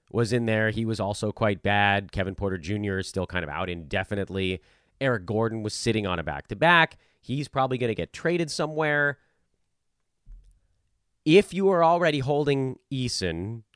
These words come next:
I would do so. It's probably too late to use a move on it now. Don't you think? I don't know. I guess you could, but I think this was one that we tried to, wanted to try to get on before trade deadline week.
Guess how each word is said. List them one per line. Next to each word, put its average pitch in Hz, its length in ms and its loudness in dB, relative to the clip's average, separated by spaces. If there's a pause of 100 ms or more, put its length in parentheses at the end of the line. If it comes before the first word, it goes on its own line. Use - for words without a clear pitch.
(100)
I 117 200 4
would 120 280 0
do 143 220 0
so. 85 560 -4 (720)
It's 131 160 -4
probably 156 580 4
too - 280 -6
late 120 280 0
to 117 100 -12
use 113 220 -4
a 104 40 -4
move 113 360 -2
on 95 180 0
it 87 140 -4
now. 85 720 -6 (1200)
Don't 107 200 -4
you 117 60 -6
think? 151 420 -2 (840)
I - 100 -4
don't 95 100 0
know. 82 60 0
I 98 80 0
guess 127 280 2
you 113 100 -2
could, 80 400 -6 (100)
but 98 280 0
I 101 80 -6
think 139 260 -4
this 120 180 -6
was 113 120 -6
one 110 180 -2
that 101 120 -2
we 101 100 -4
tried 104 320 0
to, 101 100 -2 (440)
wanted 123 240 0
to 107 60 -10
try 117 160 -6
to 104 80 -6
get 110 160 -2
on 101 140 -2
before 107 480 0
trade 101 300 -2
deadline 82 400 -4
week. 69 320 -16